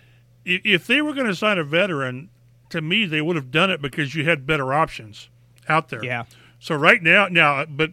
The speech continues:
Speaker 1: are you concerned? How can you not be concerned? Because heaven forbid something happens to Wentz in, in week one, week two, week three. You're, you're gonna, like you said, you're gonna know absolutely nothing,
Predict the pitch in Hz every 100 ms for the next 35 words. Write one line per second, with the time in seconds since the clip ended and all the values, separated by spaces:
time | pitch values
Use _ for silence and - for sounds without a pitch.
0 | 220 202 _ 185 - 160 151 131 151 -
1 | 180 175 190 - 175 151 185 143 139 117
2 | 147 117 107 _ _ _ _ _ _ _
3 | _ - 151 147 190 202 151 151 139 175
4 | 180 147 - - 190 160 165 156 160 123
5 | 139 135 160 175 160 151 131 120 - _
6 | _ _ _ _ _ _ _ _ 165 143
7 | 127 170 175 151 156 175 151 160 - -
8 | 185 165 170 139 147 170 190 143 123 _
9 | _ _ _ _ _ _ _ _ _ _
10 | _ - 147 165 208 190 240 190 165 175
11 | 185 165 160 180 196 165 170 165 170 135
12 | 131 156 - 101